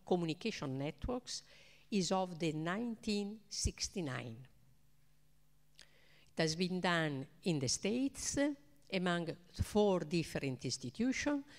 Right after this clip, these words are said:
three in California and one in Utah. That is the first time it has been shown the feasibility of a communication network as we conceive now a communication network like the internet.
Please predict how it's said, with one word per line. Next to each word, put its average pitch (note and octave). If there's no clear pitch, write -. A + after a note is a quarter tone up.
three A3
in F3+
California G3+
and A3+
one F3+
in G3
Utah. C3+
That A#3+
is G#3
the E3
first -
time G#3+
it -
has E3
been E3
shown B3
the G#3+
feasibility A3+
of A#3
a F3
communication E3
network B3+
as A#3
we A#3
conceive G3+
now F#3
a D#3
communication D3+
network D3+
like C#3
the D#3+
internet. C3